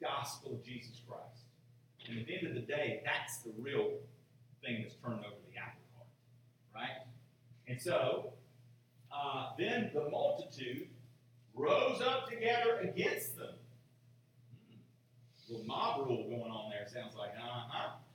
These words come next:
And the magistrates tore off their clothes and commanded them to be beaten with rods. And when they had laid many stripes on them,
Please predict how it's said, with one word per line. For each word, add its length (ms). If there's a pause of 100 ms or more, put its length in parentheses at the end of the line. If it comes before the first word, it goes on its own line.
(200)
And 220
the 80
magistrates 760
tore 240
off 240
their 120
clothes 540
and 80
commanded 520
them 120
to 40
be 260
beaten 320
with 160
rods. 720 (960)
And 80
when 200
they 200
had 200
laid 340
many 240
stripes 500
on 280
them, 100